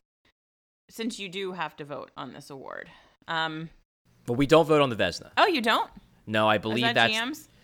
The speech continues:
Speaker 2: Uh, I think, yeah, I think it's G Ms who vote on the Vezina. What we do do, however, is we do vote on the All-Star teams,
Speaker 1: Mm.
Speaker 2: and the All-Star team involves us having to rank our top three goalies. So I sort of vote on the Vezina, but not actually for the Vezina.
Speaker 1: Do you just, do you just go by, like,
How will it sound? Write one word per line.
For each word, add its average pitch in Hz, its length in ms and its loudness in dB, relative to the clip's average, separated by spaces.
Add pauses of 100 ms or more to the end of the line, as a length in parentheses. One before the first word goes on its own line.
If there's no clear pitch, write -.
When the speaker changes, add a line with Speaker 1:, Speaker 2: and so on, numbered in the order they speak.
(260)
Speaker 2:
Uh, - 20 -4
I 110 460 4
think, 131 200 -6
yeah, 110 120 4
I 101 80 4
think 110 140 -4
it's 107 100 -10
G 110 200 -4
Ms 98 180 -4
who 95 60 -12
vote 85 140 -8
on 80 60 -10
the 76 80 -12
Vezina. 67 300 -14
What 131 180 -2
we 135 120 -4
do 165 320 -2
do, 151 240 -2
however, 104 540 2 (220)
is 113 180 -4
we 117 120 -4
do 127 220 -2
vote 123 220 4
on 113 140 2
the 95 100 -6
All-Star 104 540 -2
teams, 175 600 -8
Speaker 1:
Mm. 185 280 -10 (180)
Speaker 2:
and 120 160 -2
the 117 100 0
All-Star 120 440 2
team 117 260 -4
involves 104 400 2
us 104 120 -2
having 104 320 2
to 101 100 -8
rank 98 440 -2
our 92 140 -8
top 90 300 -6
three 85 200 -8
goalies. 80 340 -10
So 127 120 0
I 120 120 6
sort 185 460 2
of 147 120 2
vote 127 180 4
on 117 120 0
the 110 80 -4
Vezina, 104 340 0
but 95 100 -2
not 95 160 0
actually 85 320 -8
for 82 80 -20
the - 60 -20
Vezina. - 340 -20
Speaker 1:
Do - 140 -12
you 262 100 -4
just, 285 320 -6
do 220 140 -8
you 233 80 -4
just 220 280 -6
go 214 140 -4
by, 190 340 -2
like, 180 240 -10